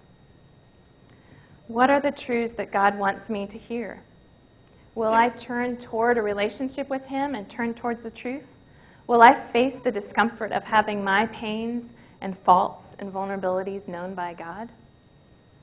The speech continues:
Well, what does Peter do? Peter's answer is this,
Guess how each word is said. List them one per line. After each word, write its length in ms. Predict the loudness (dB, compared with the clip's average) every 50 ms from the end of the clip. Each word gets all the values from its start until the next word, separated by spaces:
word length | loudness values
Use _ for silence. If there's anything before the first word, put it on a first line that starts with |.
| -20 _ _ _ -20 _ -20 -20 -20 -20 _ _ _ _
Well, 100 | -6 0
what 100 | 0 2
does 180 | 2 2 0 -4 -12
Peter 300 | -6 -4 -2 -2 -2 -4
do? 260 | -8 -10 -12 -14 -14 -16 -20 _ _ _ -20 _ _ _ _ -20 -20 _ -20 _ _ _ _ _ _ _ _ -20 -20 _ -20 -20
Peter's 440 | -8 -2 0 0 2 2 0 0 -2
answer 400 | -8 -10 -10 -12 -10 -8 -8 -6
is 140 | -6 -8 -6
this, 480 | -6 -6 -6 -6 -8 -14 -20 -20 -20